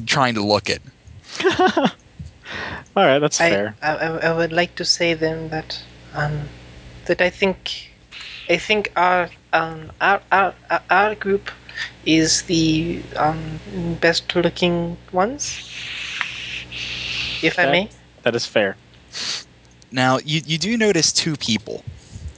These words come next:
Speaker 1: One, Tanthus Moros, more machine vehicle than man,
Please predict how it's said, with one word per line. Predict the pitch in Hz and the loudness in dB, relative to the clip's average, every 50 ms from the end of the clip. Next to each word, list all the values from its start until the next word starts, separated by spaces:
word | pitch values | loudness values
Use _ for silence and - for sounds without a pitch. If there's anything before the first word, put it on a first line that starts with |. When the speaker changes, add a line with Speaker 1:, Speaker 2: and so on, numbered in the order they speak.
| - - | -12 -6
Speaker 1:
One, | 120 123 123 139 175 208 214 226 185 - - - - - | 2 4 6 6 6 6 4 0 -2 -2 -6 -10 -8 -4
Tanthus | - - 151 170 - - 165 - - | -2 0 0 0 2 2 2 2 0
Moros, | 123 123 123 120 110 92 87 67 76 85 82 - - - - - - | 0 0 2 4 4 6 6 4 4 4 2 0 -2 -2 -4 -10 -8
more | 110 120 127 151 170 170 | -4 -2 0 2 2 2
machine | 165 160 139 117 - - - - 139 143 147 147 147 143 | 2 2 0 2 2 2 0 0 -2 -4 -4 -4 -6 -8
vehicle | 123 104 101 110 117 120 120 113 - 120 110 107 | -10 -8 -4 -2 0 2 2 0 0 -2 -2 -2
than | 104 104 98 101 98 | -2 -4 -4 -4 -2
man, | 101 107 104 98 98 90 92 101 | 0 2 2 2 2 0 -2 -6